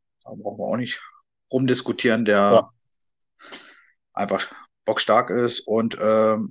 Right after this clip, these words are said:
Speaker 1: auch ein Marco Reus, äh, landet bei mir nochmal im Kader der Nationalmannschaft,
Speaker 2: <laughs>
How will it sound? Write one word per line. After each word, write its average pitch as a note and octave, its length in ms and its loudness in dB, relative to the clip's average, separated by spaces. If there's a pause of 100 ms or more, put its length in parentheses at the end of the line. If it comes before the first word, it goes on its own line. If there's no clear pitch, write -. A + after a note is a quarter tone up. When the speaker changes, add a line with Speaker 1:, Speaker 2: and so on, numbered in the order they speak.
(100)
Speaker 1:
auch D3+ 160 0
ein F3 60 0
Marco D#3 260 2
Reus, E3+ 420 4
äh, - 60 -6
landet A2 640 0
bei G#2+ 100 2
mir G#2+ 200 -4
nochmal G2 600 -4 (100)
im A2 220 -12
Kader G2+ 360 -2
der F#2+ 120 -10
Nationalmannschaft, F#2+ 880 -6 (520)
Speaker 2:
<laughs> - 480 -14